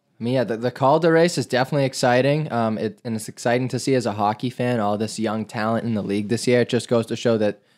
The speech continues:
you know, this league is gonna be, you know, even stronger in, in the years to come. There's, there's a great core of young talent in this league, and that, that's the next generation. That's the next wave of players that's gonna be,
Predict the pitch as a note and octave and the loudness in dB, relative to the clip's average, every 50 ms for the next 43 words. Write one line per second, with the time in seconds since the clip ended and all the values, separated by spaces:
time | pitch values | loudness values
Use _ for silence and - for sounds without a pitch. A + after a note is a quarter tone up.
0 | _ _ - A2 G#2 G#2 F#2+ - _ _ _ _ - C3+ C#3+ D3 C#3+ C3+ C#3+ D3+ | _ _ -4 -2 -2 -2 -2 -6 _ _ _ _ 0 2 2 2 4 4 4 4
1 | D3 C3+ A#2+ C3 A2+ A2 C3 B2 B2 A#2 A2 A#2 A2+ A2+ A2 G#2+ A2 G#2+ G#2+ G#2 | 4 4 2 0 0 2 2 2 2 2 2 2 2 2 2 0 0 0 0 -2
2 | G#2 G#2 - - - - C3 C3 C3 B2 - - - - - B2 A#2 A#2 A#2 G#2+ | -2 -4 -8 -12 -4 -2 -2 0 0 -2 -4 -6 -4 0 2 4 4 4 2 2
3 | A2 G#2+ G2+ G2+ G#2 G2+ G2+ - - G#2+ G#2 G2+ G#2 G#2 G#2 G2+ G#2 G2+ G2+ G2 | 0 0 0 0 -2 -4 -6 -6 -8 -8 -6 -4 -4 -2 -2 0 0 0 -2 -2
4 | - A#2+ G#2 - G#2+ G2 F#2+ F#2+ G2+ F#2 F#2+ G2+ G#2 F#2+ G2 G2 F#2+ - - A2+ | -4 -10 -8 -4 -4 -4 -4 -4 -6 -8 -6 -6 -6 -6 -6 -8 -10 -6 -2 0
5 | A2 G#2+ G#2+ G#2 - - A2 G#2 G2+ G2 G2 F#2+ G#2 G2 G2+ G2+ G2+ - G2+ G2+ | 0 0 0 -2 -2 -2 -2 0 0 0 -2 -2 -4 -4 -4 -6 -8 -8 -6 -6
6 | G2+ G2 F#2+ F#2+ G2+ G2+ G2 G2 - - G2+ F#2+ G2 F#2+ - F2 F#2+ F#2+ - _ | -4 -4 -6 -6 -8 -8 -8 -10 -8 -6 -6 -6 -6 -6 -6 -8 -10 -10 -12 _
7 | _ _ _ _ - A2+ A2 - A#2 A2 G#2+ - - A2+ A2 G#2+ G#2 G#2 - - | _ _ _ _ -6 -4 -4 -2 -2 -6 -6 -4 -4 -4 -2 -2 -4 -6 -8 -6
8 | A#2+ G#2+ G2+ G2+ G2 G2+ G#2+ G#2 - - G2 G2 G2+ - - G#2 G2+ G2+ - - | -4 -4 -4 -2 -2 -2 -2 -4 -4 -6 -8 -8 -8 -8 -8 -6 -6 -6 -6 -2
9 | A2 G#2 G2+ G2+ G#2 F#2+ G2+ G2 - - G#2+ G#2+ A2 A2 G#2+ F#2+ G#2 G2+ - - | 0 0 2 2 0 -2 -4 -6 -2 0 2 2 2 2 0 0 -4 -8 -8 -6
10 | - G#2 G2 F#2+ G2 G2+ G2+ F#2+ - | -6 -4 -4 -2 -2 0 -2 -2 -4